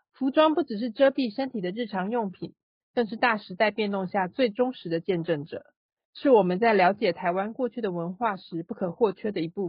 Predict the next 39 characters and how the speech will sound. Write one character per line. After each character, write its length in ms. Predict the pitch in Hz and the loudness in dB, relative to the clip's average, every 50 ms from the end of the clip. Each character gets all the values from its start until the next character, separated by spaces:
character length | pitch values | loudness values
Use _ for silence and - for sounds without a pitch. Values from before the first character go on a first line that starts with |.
| - _ | -6 _
分。 280 | - 196 165 160 - _ _ _ _ _ _ _ _ _ | -4 -4 -4 -6 -8 _ _ _ _ _ _ _ _ _
服 120 | - 254 | -4 0
装 160 | 254 302 311 | 2 2 2
的 80 | 302 311 | 4 2
历 220 | 294 311 302 262 | 2 0 0 -2
史 220 | - - - 190 185 | -2 -4 -8 -8 -6
就 120 | - 220 | -4 -6
是 120 | 214 233 | -6 -6
台 180 | 208 - 190 180 | -8 -6 -4 -4
湾 160 | 185 208 226 | -2 -2 -4
的 80 | 233 214 | -4 -4
历 220 | 214 226 226 208 | -4 -4 -4 -6
史。 340 | 175 - - - 175 - - - _ _ _ _ _ _ _ _ _ _ | -8 -10 -12 -12 -12 -12 -12 -16 _ _ _ _ _ _ _ _ _ _
那 100 | - 262 | -2 0
这 120 | 254 311 294 | 2 2 4
本 160 | 285 247 208 | 4 2 2
书 220 | 196 - 254 254 254 | 2 2 2 2 2
《福 180 | - _ 269 | 0 _ 4
尔 80 | 302 285 | 4 4
摩 220 | 247 220 208 208 | 4 4 0 -4
沙 240 | 202 - 233 226 233 | -2 -2 -2 -2 -2
时 240 | 226 - - 208 208 | -4 -8 -10 -10 -4
尚 180 | 208 240 220 | -4 -4 -4
图 220 | 196 - - 175 175 | -4 -6 -8 -8 -8
鉴》， 300 | - - 240 214 180 180 | -2 0 0 0 0 -2
它 120 | 180 247 233 | -6 -6 -4
讲 180 | - 190 175 170 | -4 -4 -4 -4
的 80 | 175 | -6
是 220 | 175 - 220 - - _ _ | -6 -6 -8 -8 -8 _ _
这 100 | 247 233 | 2 2
三 220 | 226 - 269 277 | 4 4 2 4
百 140 | 262 233 208 | 4 0 -2
年 220 | 190 190 190 196 208 | -2 -4 -4 -4 -2
来 300 | 208 190 185 190 202 208 _ _ _ _ | 0 0 0 -2 -4 -8 _ _ _ _
台 200 | _ - 208 202 | _ -4 -4 -2
湾 180 | 202 220 233 240 | 0 0 0 0
潮 240 | - - 175 165 180 | -2 -2 -2 -2 -2
服 200 | 175 - 165 165 | -2 -6 -12 -12
志， 360 | 170 _ - 190 180 - - | -12 _ -8 -6 -6 -8 -10